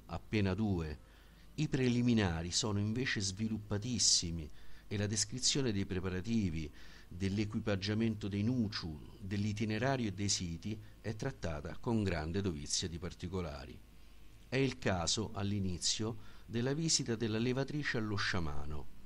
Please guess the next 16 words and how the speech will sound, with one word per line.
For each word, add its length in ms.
La 160
conversazione 720
dell'ammalata 600
con 160
la 120
prima, 480
poi 240
di 120
costei 440
con 160
il 100
secondo, 760
viene 260
riprodotta 560
due 240
volte, 840